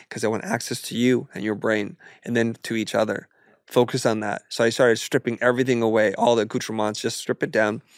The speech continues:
So we do one call a week via Zoom, and it's an hour and a half. Sometimes it takes two hours, and there's a hot seat style coaching. So somebody already knows they're going to be the one in the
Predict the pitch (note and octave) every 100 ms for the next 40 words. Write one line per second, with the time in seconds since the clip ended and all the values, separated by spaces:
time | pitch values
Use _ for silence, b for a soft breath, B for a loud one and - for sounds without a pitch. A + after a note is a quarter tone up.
0 | B B B - A#2 A#2+ A#2+ B2+ A#2+ -
1 | _ - A#2 C3 C3+ A#2+ B2 C3 A#2 A2
2 | - - - A2+ A#2+ B2+ A#2 A2 A2 -
3 | b b b b b _ _ - G#2 G2
4 | G#2+ G#2+ A#2+ A#2+ A2+ G2+ - G#2+ A#2+ A2
5 | A2 A2+ - A#2 G#2+ A2 A#2+ - b b
6 | - G2+ A2 B2 - A#2+ - B2 - G#2+
7 | A2 G#2 G2 G#2+ G#2+ - b b - A2+
8 | - C#3 D3+ D#3+ B2+ B2 A#2+ A#2 G#2+ -
9 | A2+ A#2 A#2 A2+ A#2 A2 A2+ G#2+ G#2